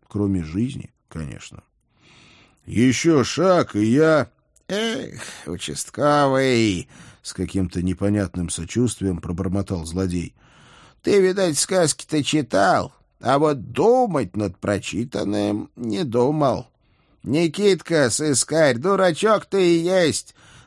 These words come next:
Speaker 2: Даю тебе минуту. Попробуй-ка у иглы кончик обломить».
Speaker 1: «Да легко», сходу завелся я. «Но если у меня получится, вы же умрете, да?»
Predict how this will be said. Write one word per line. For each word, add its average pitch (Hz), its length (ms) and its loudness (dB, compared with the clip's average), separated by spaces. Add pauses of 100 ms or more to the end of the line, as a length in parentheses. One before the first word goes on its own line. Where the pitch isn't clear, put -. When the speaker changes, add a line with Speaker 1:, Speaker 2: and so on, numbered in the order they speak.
Speaker 2:
Даю 180 460 4
тебе 190 400 0
минуту. 170 760 2 (320)
Попробуй-ка 196 800 2
у 151 100 4
иглы 180 420 2
кончик 156 640 -2 (140)
обломить». 147 840 0 (600)
Speaker 1:
«Да 101 180 2
легко», 165 720 2
сходу 107 420 -2
завелся 104 500 0
я. 92 220 -2 (320)
«Но 120 140 2
если 180 400 2
у 175 80 4
меня 180 300 2
получится, 175 680 2
вы 170 140 4
же 165 140 0
умрете, 240 480 0
да?» 214 320 0